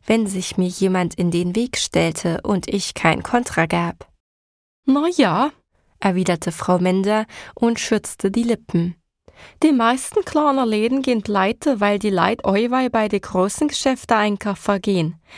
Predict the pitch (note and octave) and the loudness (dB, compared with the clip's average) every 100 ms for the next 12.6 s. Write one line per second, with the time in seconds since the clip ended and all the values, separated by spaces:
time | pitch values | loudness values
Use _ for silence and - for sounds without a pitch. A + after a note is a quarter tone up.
0 | - - F4 - - G#3 E3 - - B3+ | -4 2 2 2 2 2 2 0 0 -2
1 | - A3 G3+ G3 D4 A3+ - G3+ G#3+ G3+ | 0 -2 0 0 -2 -2 -2 -4 -2 -2
2 | G3+ G3+ G3+ - G#3+ - G#3 G#3 - C#4+ | 0 2 2 0 0 -2 -4 -4 -2 -2
3 | C4 A3+ F3 - _ _ _ _ _ _ | 0 0 0 -8 _ _ _ _ _ _
4 | _ _ _ _ _ _ - _ _ - | _ _ _ _ _ _ -20 _ _ -4
5 | - - D#4 E4 D4 A#3+ F#3 D#3+ - F#3 | -2 2 2 2 2 4 2 0 0 0
6 | F3+ - A3+ G#3+ E3+ F3 E3 - A3 - | 0 0 0 0 -2 -2 -4 -2 -4 -2
7 | F#3 F3 E3+ - - G#3 - - E3 D#3+ | -2 0 -2 -6 0 2 2 -2 -2 -2
8 | - F3 E3+ E3+ E3+ _ _ - _ - | 0 0 2 0 -4 _ _ -20 _ -2
9 | F3 D#3+ - D3+ - F#3 F#3+ G#3 A#3 B3 | 0 0 -2 -2 0 0 2 2 0 -4
10 | - - - - C4+ - - C4 C4 - | -12 -20 -6 0 0 0 -2 -2 0 -2
11 | C4 B3+ B3 G3+ F3 F3 - F3 E3 G#3+ | 0 0 0 0 0 0 0 0 0 0
12 | G3+ - - - D3+ | -2 -4 -8 -4 -4